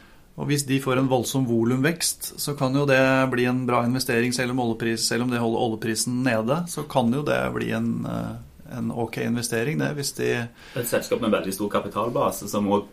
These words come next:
Speaker 2: kanskje
Speaker 1: Ja.
Speaker 2: kan søke internasjonalt.
Speaker 1: Kanskje kan
Speaker 2: Vil
Speaker 1: gå
Speaker 2: vi se
Speaker 1: internasjonalt.
Speaker 2: Saudi Aramco, eh, andre steder også? Kan vi få de oppover, eh, mot, eh, Nord-Europa og norsk-britisk sokkel, tror du?
Speaker 1: Altså, hvis,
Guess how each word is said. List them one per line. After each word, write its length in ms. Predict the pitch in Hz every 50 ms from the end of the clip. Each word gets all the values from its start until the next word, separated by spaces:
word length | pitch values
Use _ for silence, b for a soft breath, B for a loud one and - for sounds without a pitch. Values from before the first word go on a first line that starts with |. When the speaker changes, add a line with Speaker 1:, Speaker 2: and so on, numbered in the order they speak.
| - -
Speaker 2:
kanskje 260 | - 107 90 - 95
Speaker 1:
Ja. 220 | 90 131 131 143 139
Speaker 2:
kan 180 | 98 98 98 98 95
søke 540 | 90 - - 92 85 85 - - 101 101 95
internasjonalt. 400 | - 110 120 - - - 190 147
Speaker 1:
Kanskje 360 | - 180 165 110 107 - 139 -
kan 80 | 151
Speaker 2:
Vil 100 | 147 147
Speaker 1:
gå 80 | 143 -
Speaker 2:
vi 60 | 135 131
se 160 | 120 104 101
Speaker 1:
internasjonalt. 160 | 107 107 123
Speaker 2:
Saudi 300 | 120 107 104 - - 113
Aramco, 880 | 107 104 101 95 90 95 101 107 104 - - 110 107 104 98 98 98 98
eh, 580 | 95 95 95 92 92 90 90 87 87 87 - - 82
andre 220 | 95 90 90 104 104
steder 280 | - 113 98 92 98
også? 320 | 98 104 120 151 175 175 -
Kan 240 | - 113 110 107 104
vi 60 | 95
få 180 | - - 101 95
de 80 | 95 98
oppover, 680 | 95 - - - 107 101 98 95 95 95 95 92 92
eh, 40 | 92
mot, 320 | 95 92 95 - - -
eh, 140 | 98 95 95
Nord-Europa 600 | 95 98 107 123 135 135 123 120 120 - - 95
og 400 | 98 98 95 95 95 95 95 101
norsk-britisk 600 | 101 104 - - - 107 113 - - - - -
sokkel, 400 | - 151 151 151 - - 160 147
tror 180 | - 123 123 107
du? 60 | 92 - - - - - - -
Speaker 1:
Altså, 320 | - 143 - 175 175 170 -
hvis, 400 | 147 147 165 160 - - - -